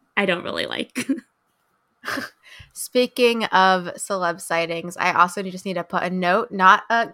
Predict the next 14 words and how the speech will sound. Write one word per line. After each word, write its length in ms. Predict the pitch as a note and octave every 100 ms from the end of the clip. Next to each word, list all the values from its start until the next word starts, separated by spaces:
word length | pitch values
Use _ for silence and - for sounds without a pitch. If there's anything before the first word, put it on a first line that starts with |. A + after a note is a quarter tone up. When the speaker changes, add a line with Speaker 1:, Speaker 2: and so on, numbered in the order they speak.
| -
Speaker 2:
go 140 | A#3
into 300 | G#3+ G#3 G#3+
it, 100 | F#3+
just 160 | F#3+ G#3+
a 40 |
pin 200 | G#3 G#3
in 140 | F#3
it, 180 | G3+ G3+
that 260 | - F3+ - - -
next 260 | - F#3+ -
time 180 | G#3+ G3+
we 100 | G3+
catch 240 | G3+ F#3+
up, 160 | E3+